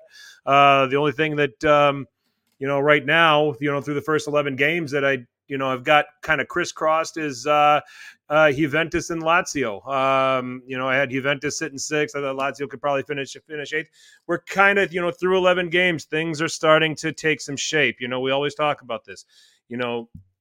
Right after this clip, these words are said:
once we get through about ten to twelve games, we kinda have a good sense of who we've got and what they are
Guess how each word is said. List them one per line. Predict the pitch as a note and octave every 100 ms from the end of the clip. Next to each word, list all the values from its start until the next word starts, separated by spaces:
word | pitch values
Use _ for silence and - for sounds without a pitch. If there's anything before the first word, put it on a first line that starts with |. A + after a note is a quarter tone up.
| A#2
once | A2+ C#3+ C#3+
we | D#3
get | D3 D3+
through | D#3
about | D3 D3+ C#3+
ten | D3 D3
to | C#3
twelve | D3 C#3+ B2+
games, | C#3+ B2+ G2+
we | G2+ C3
kinda | C3 D3+ D3 C3+
have | C#3+ C3
a |
good | A2+ G#2+ C3+ C#3 C#3+ C#3 B2
sense | - C#3+ B2+
of | A#2+
who | B2 C#3 C#3 C3+ A#2+
we've | C3 A#2 -
got | C#3 C#3+ -
and | A2+ A2+
what | C3 -
they | D3 C3+
are | C3 C3 C3